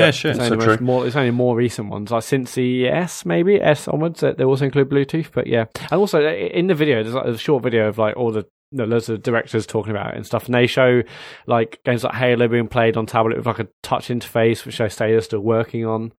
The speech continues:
Speaker 2: Hmm.
Speaker 1: Sounds
Speaker 3: Um,
Speaker 1: awful. Why would you wanna do that?
Speaker 3: <laughs>
Speaker 1: It's, I
Speaker 3: You
Speaker 1: don't
Speaker 3: can
Speaker 1: know.
Speaker 3: play
Speaker 1: But
Speaker 3: Halo
Speaker 1: yeah, 'cause
Speaker 3: anywhere you want.
Speaker 1: they're talking about, yeah, so it's, they're also gonna add, like, this touch stuff and all that, and it's,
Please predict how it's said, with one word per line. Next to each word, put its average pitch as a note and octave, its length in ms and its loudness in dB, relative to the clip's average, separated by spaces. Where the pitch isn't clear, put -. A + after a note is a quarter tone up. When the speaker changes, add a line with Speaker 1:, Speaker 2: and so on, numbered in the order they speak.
Speaker 2:
Hmm. G2 200 -6
Speaker 1:
Sounds C#3 200 -8
Speaker 3:
Um, A2 280 4
Speaker 1:
awful. - 280 -4
Why B2 180 2
would C#3 120 0
you D#3+ 60 0
wanna D3+ 160 4
do F#3+ 220 4
that? B2 360 2
Speaker 3:
<laughs> - 60 -20
Speaker 1:
It's, - 280 -6
I D3+ 80 0
Speaker 3:
You - 40 6
Speaker 1:
don't D3 80 4
Speaker 3:
can C#3 60 8
Speaker 1:
know. B2 40 4
Speaker 3:
play D3 280 2
Speaker 1:
But C3+ 60 -2
Speaker 3:
Halo C#3 200 4
Speaker 1:
yeah, C3 100 4
'cause D#3 100 2
Speaker 3:
anywhere C#3 180 0
you C#3 100 2
want. C#3 240 -2
Speaker 1:
they're D3 100 2
talking E3+ 340 0
about, D3 260 2
yeah, C3 120 4
so C#3 160 0
it's, C3+ 160 0
they're C#3+ 140 2
also D3 200 -2
gonna B2+ 220 2
add, A#2+ 100 -4
like, A#2+ 220 0
this - 120 -6
touch - 300 -4
stuff A#2+ 320 0
and B2 60 -2
all A2+ 80 2
that, A2 220 2
and A#2+ 80 0
it's, - 180 -4